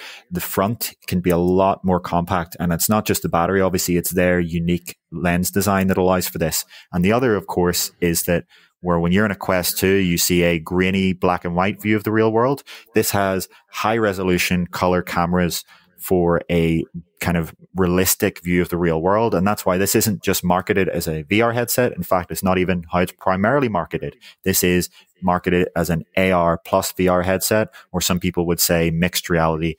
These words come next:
The terminology doesn't matter. The point is you can see the real world in high detail. And of course, the third thing I almost forgot to say is that this has Ultraleap hand tracking built in. And, you know, I tried this headset, uh, with this Ultraleap hand tracking at C E S this year,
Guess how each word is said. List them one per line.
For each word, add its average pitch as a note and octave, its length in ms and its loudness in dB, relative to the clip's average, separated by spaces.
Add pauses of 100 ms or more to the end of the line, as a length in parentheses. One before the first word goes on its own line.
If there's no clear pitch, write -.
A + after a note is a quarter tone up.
(180)
The - 60 -18
terminology A2 440 0
doesn't E2+ 280 0
matter. E2 380 0 (280)
The - 60 -20
point F#2 240 0
is F2 100 2
you F2 80 0
can E2+ 100 -2
see F2 140 0
the D#2+ 100 0
real E2 220 0
world D#2 300 0
in D2 80 -6
high D#2 160 -2
detail. E2+ 480 -2 (280)
And G2+ 120 0
of - 80 -4
course, A#2 180 2
the G2 80 0
third A#2+ 300 0
thing F#2 160 0
I E2 80 2
almost F2 240 0
forgot F2 300 0
to F2+ 60 -2
say F2 320 2 (220)
is F2+ 140 -4
that F2+ 100 -2
this F#2 160 0
has F2 160 0 (140)
Ultraleap F#2+ 420 0
hand F2 260 0
tracking F#2 380 -2
built F2+ 240 -2
in. E2 220 0 (280)
And, F2+ 120 0
you F2 60 2
know, E2+ 100 4
I G2+ 80 2
tried F#2 260 -2
this F2+ 160 0
headset, F#2 460 0 (120)
uh, E2+ 100 0 (140)
with F#2+ 260 -2
this A2 160 0
Ultraleap A2 360 0
hand G#2+ 220 -2
tracking G#2+ 500 -4
at E2 180 -2
C F2+ 260 2
E - 20 4
S F#2 180 0
this - 240 -2
year, A#2 180 2